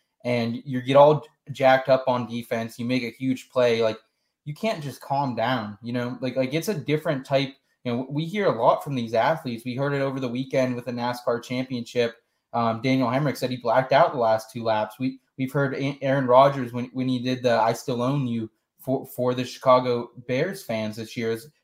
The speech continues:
blacking out, and that happens a lot. So something needs to be done. I don't know. I don't know what that is. That's above my pay grade. But I think someone definitely, the, the N F L is the smartest league in the world.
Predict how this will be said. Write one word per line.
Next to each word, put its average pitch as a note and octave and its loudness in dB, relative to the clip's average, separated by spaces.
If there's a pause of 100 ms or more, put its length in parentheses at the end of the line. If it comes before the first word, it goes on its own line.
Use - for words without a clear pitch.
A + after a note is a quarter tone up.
blacking A#2+ 0
out, D#3+ 2
and B2+ -2
that D#3+ -2
happens F3 -4
a A2 -10
lot. A2 -2
So B2+ 2 (440)
something G#3 0
needs E3+ -6
to C#3 -10
be B2 -6
done. B2+ 2 (600)
I C3+ 6
don't C#3 2
know. C3+ 2
I B2 4
don't C3 0
know A#2+ 0
what A#2+ 2
that A2+ 4
is. B2 -2
That's A2 0
above A#2 2
my A2 -2
pay A2+ -8
grade. B2+ -4 (300)
But B2 8
I A2+ 4
think D3 -2
someone C3+ 0
definitely, A#2 0
the, C3+ -6
the C3 -2
N C3 2
F C3+ -2
L C#3 4
is - -14 (100)
the B2 -12
smartest C3 0
league A#2+ -8
in A2+ -4
the G#2+ -8
world. G#2+ -2